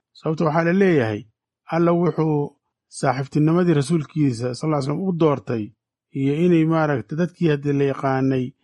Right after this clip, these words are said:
ee isaga la jihaaday, u gargaaray, ee uu ka guursaday, iyaguna isaga maaragtay, een, hablihii uu dhalay guursadeen, in la yiraahdo maaragtay,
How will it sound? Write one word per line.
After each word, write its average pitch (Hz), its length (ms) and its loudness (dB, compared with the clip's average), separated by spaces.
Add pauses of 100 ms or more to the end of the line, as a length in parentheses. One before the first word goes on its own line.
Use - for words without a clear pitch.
(340)
ee 135 260 2 (120)
isaga 156 300 -2
la 180 120 2
jihaaday, 156 540 0
u 196 120 -2
gargaaray, 139 720 0 (480)
ee 151 540 2 (460)
uu 143 200 -2
ka 208 140 0
guursaday, 147 640 0 (480)
iyaguna 165 420 2
isaga 175 300 0
maaragtay, 147 500 0 (560)
een, 131 840 -2 (920)
hablihii 160 340 0
uu 156 260 -2
dhalay 139 300 -2 (320)
guursadeen, 156 600 0 (480)
in 170 160 4
la 156 60 4
yiraahdo 139 600 2 (560)
maaragtay, 117 880 -6